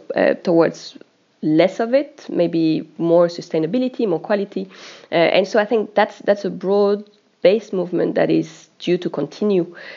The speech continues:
um, in terms of its principle. Um, I had seen before that and before the Second Belt and Road Forum, uh, in particular, put words and, and, uh, commitments on this idea of lending sustainability.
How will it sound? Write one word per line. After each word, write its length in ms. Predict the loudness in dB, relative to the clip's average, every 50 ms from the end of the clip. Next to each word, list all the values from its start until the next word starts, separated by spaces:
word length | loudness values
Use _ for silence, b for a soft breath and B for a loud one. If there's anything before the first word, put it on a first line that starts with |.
| B B B 2
um, 280 | 2 4 4 2 2 0
in 140 | 0 -2 0
terms 240 | 0 0 0 0
of 120 | 0 -2 -2
its 120 | -4 -4
principle. 600 | 0 0 0 0 0 -4 -4 -2 -4 -4 -4 -6 -6
Um, 320 | -4 -2 0 0 0 0
I 100 | -2 -2
had 180 | 0 -2 -2 -4
seen 320 | -4 -2 0 0 0 0
before 340 | 0 -4 -4 0 2 2 4
that 160 | 4 4 2
and 100 | 2 0
before 240 | 0 -2 -4 -4 -4
the 120 | -4 -4 -4
Second 320 | -4 -4 -4 -2 -2 -2
Belt 160 | -2 -2 -2
and 100 | -4 -4
Road 140 | -4 -6 -6
Forum, 420 | -2 0 2 2 2 0 -2 -2 -4 -4
uh, 160 | -4 -2 -2
in 100 | -2 -4 -4
particular, 500 | -4 -6 -6 -6 -6 -2 0 0 0 0
put 380 | -2 -4 -6 -6 -8 -16 -12 -2
words 400 | 2 4 4 4 4 2 -2 -2
and, 180 | -4 -2 -2 -2
and, 300 | -4 -4 -4 -4 -8 -10 B B B B B B B B 2
uh, 100 | 2 2 2
commitments 680 | 2 2 4 2 2 2 0 0 0 0 -4 -8 -8 -2
on 300 | 0 0 0 0 0 -2
this 220 | -4 -6 -6 -4 -4
idea 300 | -4 -2 0 0 0 0
of 160 | 0 -2 -2
lending 260 | -2 -2 -2 -2 -4 -8
sustainability. 800 | -10 -8 -4 -2 0 0 0 -2 -4 -6 -6 -8 -8 -10 -10